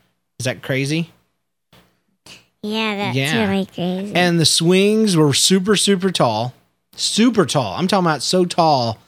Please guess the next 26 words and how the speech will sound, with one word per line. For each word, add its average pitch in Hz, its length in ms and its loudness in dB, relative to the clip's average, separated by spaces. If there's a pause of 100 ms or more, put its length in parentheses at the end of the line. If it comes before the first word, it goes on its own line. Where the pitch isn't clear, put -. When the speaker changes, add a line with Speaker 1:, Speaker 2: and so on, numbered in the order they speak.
(520)
Speaker 1:
that 143 440 0
when 147 200 2
you 175 100 2
swung, 151 680 0
you 143 280 0
were, 151 160 2
like, 131 400 0
two - 160 -2
stories 123 400 -2
up 117 160 -4
in 110 60 -8
the 110 120 -6
air. 104 340 -8 (100)
It - 40 -8
was 113 120 -6
crazy. 110 440 -8
You 110 160 -8
could 120 160 -8
touch 120 280 -8
the 104 60 -14
treetops. 110 760 -8 (680)
I'm 135 80 -4
not 135 120 -2
even 104 180 -6
joking 104 420 -8
much. - 420 -10